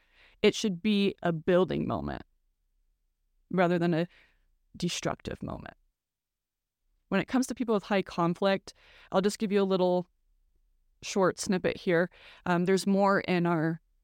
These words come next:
our boundaries course, like we told you guys about, but you're not gonna give them anything to pry off of. You're not gonna give them emotion. You're just gonna say, "This is what's happening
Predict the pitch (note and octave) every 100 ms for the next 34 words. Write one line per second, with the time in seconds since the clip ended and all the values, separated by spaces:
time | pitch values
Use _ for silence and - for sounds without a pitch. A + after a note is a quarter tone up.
0 | _ _ _ F#3+ F#3+ F#3+ F#3+ F3+ - -
1 | G#3 F3 - E3 E3 - D#3+ C3 C#3+ D#3
2 | D3+ D3+ - - - - - F#3+ - _
3 | - A#3 A3 A3 - B3+ A#3+ G#3 F#3+ F3
4 | G3 F#3+ F#3+ F#3+ _ _ G3+ G#3 G3 G#3
5 | F#3+ E3+ - F#3 - F3 D#3+ D#3+ F3 E3
6 | E3+ F3+ E3+ F#3 E3+ F#3 F3+ F3+ F3 D#3
7 | E3 - E3 E3 - _ - - F3+ F3+
8 | F#3 F#3 F#3 F3+ - F#3+ F3+ - F3+ -
9 | F3 F3